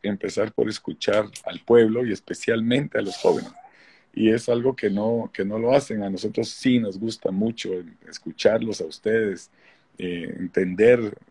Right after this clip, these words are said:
realmente lo que sucede, qué piensan, por dónde van, darles nuestros humildes consejos.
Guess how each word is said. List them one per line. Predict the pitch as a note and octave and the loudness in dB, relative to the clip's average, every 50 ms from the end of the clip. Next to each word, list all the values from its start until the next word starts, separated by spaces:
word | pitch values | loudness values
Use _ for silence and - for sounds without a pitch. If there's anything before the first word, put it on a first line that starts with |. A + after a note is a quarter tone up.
| _ - | _ -10
realmente | - F#2+ G2+ G2+ G#2 G#2+ G#2+ G#2+ - G#2+ | -8 -6 -4 -4 -4 -4 -4 -4 -4 -6
lo | G2 F#2 - | -6 -6 -6
que | - - | -8 -14
sucede, | - - - - - - G#2 A2 A2 A2 G#2+ F#2 | -14 -14 -14 -12 -6 -4 -2 0 0 0 -2 -4
qué | - - - | -6 -10 -12
piensan, | - - - A2+ A2+ A2+ A#2 A2+ - - G2 G2 F#2+ F2+ E2+ | -8 -4 -2 0 0 0 -2 -4 -6 -6 -6 -6 -8 -10 -10
por | - E2+ F2+ | -10 -8 -6
dónde | F#2+ G2+ G#2 G2+ F#2+ | -4 -4 -2 -2 -2
van, | F#2+ G#2 G#2+ A2+ A2+ A2 G#2 - _ _ _ _ _ _ _ _ _ _ - | -2 -2 -2 -2 -2 -4 -6 -8 _ _ _ _ _ _ _ _ _ _ 2
darles | G2 G#2 G#2+ A2+ A2+ G#2+ | 4 4 4 4 2 0
nuestros | G#2+ G#2 F#2+ - - F2+ - | 0 0 -2 -4 -8 -8 -6
humildes | - F#2 F#2+ G2+ G#2+ G#2+ G#2+ G2+ - | -6 -4 -2 -2 -2 -2 -4 -6 -6
consejos. | - - F2+ F2 - - G#2+ A2+ A2 - A2 G2+ - - - | -6 -8 -8 -6 -2 0 0 0 0 -2 -6 -6 -6 -8 -18